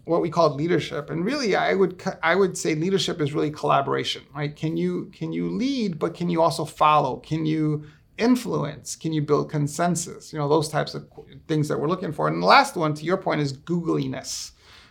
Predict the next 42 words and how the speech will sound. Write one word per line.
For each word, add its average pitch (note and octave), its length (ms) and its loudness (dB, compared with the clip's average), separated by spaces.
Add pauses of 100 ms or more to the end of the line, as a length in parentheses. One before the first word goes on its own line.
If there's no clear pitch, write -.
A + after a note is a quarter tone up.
(120)
You D3+ 80 2
know, D#3 100 6
are F3 100 4
they F#3 160 4
a F3+ 60 4
good E3+ 280 2
fit? D#3 300 0
And F3 100 0
it's A3 160 0
not D4 220 4
like, F3 260 4 (640)
do F3 140 -2
they D#3+ 160 4
fit - 500 -2
in E3 100 -2
our D3 160 2
culture? F3 640 -2 (220)
But F3 180 2
more F#3+ 380 4
importantly, D#3 640 0 (580)
could G#3 240 6
they, G3+ 140 10
do F3 520 0
you A3 140 0
think G#3+ 220 0
they F#3+ 80 0
could F3 160 -6
live F3+ 240 2
by E3+ 100 8
our E3 160 4
guiding D#3+ 300 0
principles, D3+ 480 0
which D3 240 2
are C#3+ 360 6 (380)
problem F3 400 6
solving, C3+ 580 -2 (220)
solving E3 340 2
problems D#3 380 0
quickly, D3+ 500 -4
moving E3+ 460 2
fast, C#3 720 -4
um, C#3 560 2